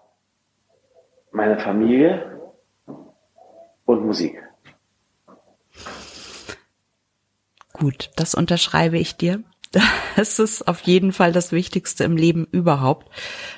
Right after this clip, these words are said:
Speaker 2: Ähm, für mich auch die Musik ganz weit vorne, deswegen finde ich das ganz grandios.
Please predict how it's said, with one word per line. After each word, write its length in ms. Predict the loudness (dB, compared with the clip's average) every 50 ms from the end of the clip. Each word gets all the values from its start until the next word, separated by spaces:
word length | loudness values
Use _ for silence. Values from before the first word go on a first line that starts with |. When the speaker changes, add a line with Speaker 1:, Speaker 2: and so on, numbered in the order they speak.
| -2 0
Speaker 2:
Ähm, 280 | 2 2 2 2 0 -2 -2
für 120 | 2 4
mich 240 | 4 4 4 4 2
auch 140 | 2 2 0
die 100 | 0 0
Musik 300 | 0 0 0 -2 0 0
ganz 300 | 0 0 2 0 -2 -2
weit 180 | -2 -4 -4
vorne, 320 | -2 -2 0 0 0 -2 -2
deswegen 400 | -4 -6 -6 -6 -6 -6 -8 -8
finde 220 | -8 -8 -8 -8
ich 80 | -6 -6
das 220 | -6 -6 -6 -6
ganz 220 | -8 -8 -8 -8
grandios. 480 | -8 -6 -4 -2 -2 -2 -2 -4 -6